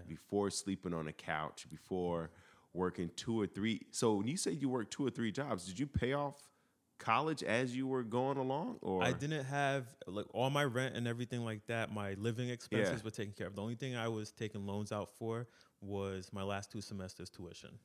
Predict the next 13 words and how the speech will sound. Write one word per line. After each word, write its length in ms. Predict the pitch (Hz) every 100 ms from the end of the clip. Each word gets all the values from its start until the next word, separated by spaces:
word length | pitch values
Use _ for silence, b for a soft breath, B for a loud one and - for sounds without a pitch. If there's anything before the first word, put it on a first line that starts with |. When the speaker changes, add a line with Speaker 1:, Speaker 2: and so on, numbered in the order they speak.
| _ _
Speaker 1:
Oh, 180 | 123 120
wow. 360 | 98 131 127 85
And 80 | 101
so 160 | - 113
were 120 | 110
you 100 | 104
on 60 | 95
an 60 |
academic 480 | 85 104 95 117 131
scholarship 640 | - 135 135 - 147 143 85
or 200 | 80 60
what? 280 | 78 57 -
Speaker 2:
Uh, 280 | 123 123